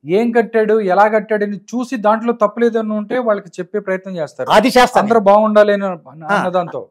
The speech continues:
Speaker 2: ఆ, అచ్చా, అదే. మళ్ళీ డైరెక్ట్ వాళ్ళకి చెప్పను నేను.
Speaker 1: ఉమ్.
Speaker 2: మీ బోర్డు వాళ్ళతో చెప్తాను, మీ బోర్డు వాళ్ళతో చెప్తాను నేను.
Speaker 1: ఉమ్. సరే, ఇలాంటి, ఇలాంటి ప్రాబ్లం ఉన్నాయి, సరి
Speaker 2: ఆ,
Speaker 1: చేసుకుంటే బాగుంటుంది.
Speaker 2: నేను వచ్చి మీకు చెప్పాను అనుకో, ఈ డబ్బు కోసం ఆశపడుతున్నాను అనుకుంటాను నన్ను.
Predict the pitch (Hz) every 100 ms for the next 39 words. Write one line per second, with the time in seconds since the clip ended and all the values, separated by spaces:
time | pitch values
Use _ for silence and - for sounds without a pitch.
0 | - 285 254 - 185 311 - _ _ -
1 | 151 165 262 233 254 311 - 302 320 294
2 | 330 339 285 160 113 170 185 135 139 247
3 | 302 320 294 302 359 285 - 208 233 269
4 | 302 330 330 285 269 254 170 110 _ 160
5 | 160 120 107 _ _ _ _ - 226 220
6 | 208 196 196 190 180 185 196 196 202 214
7 | 196 208 247 214 185 170 165 214 247 247
8 | 254 269 262 294 311 302 262 269 254 233
9 | 247 254 285 254 262 262 247 247 220 214
10 | 202 160 113